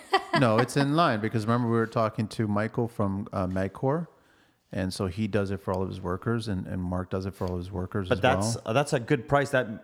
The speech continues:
Speaker 3: that's
Speaker 2: That's a great
Speaker 3: usually,
Speaker 2: price.
Speaker 3: that's usually
Speaker 2: That's
Speaker 3: a
Speaker 2: actually a
Speaker 3: price
Speaker 2: great
Speaker 3: for, like,
Speaker 2: price.
Speaker 3: ten or twenty people in a classroom.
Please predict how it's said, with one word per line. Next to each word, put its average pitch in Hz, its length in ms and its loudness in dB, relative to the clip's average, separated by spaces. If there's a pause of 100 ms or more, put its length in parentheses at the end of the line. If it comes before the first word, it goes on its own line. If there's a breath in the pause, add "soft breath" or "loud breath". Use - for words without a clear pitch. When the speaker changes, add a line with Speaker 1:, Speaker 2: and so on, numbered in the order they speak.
(100)
Speaker 3:
that's 123 140 4
Speaker 2:
That's 123 160 2
a 139 40 6
great 143 200 6
Speaker 3:
usually, 135 100 4
Speaker 2:
price. 87 200 0
Speaker 3:
that's 135 200 2
usually 139 280 2
Speaker 2:
That's 123 160 2
Speaker 3:
a 135 40 6
Speaker 2:
actually - 0 -
a - 20 8
Speaker 3:
price 131 120 4
Speaker 2:
great 104 100 4
Speaker 3:
for, 123 140 2
like, 110 160 2
Speaker 2:
price. - 20 -8
Speaker 3:
ten 135 220 2
or 123 80 0
twenty 123 340 -2
people 117 340 -2
in 101 60 0
a 92 60 -2
classroom. 107 680 -2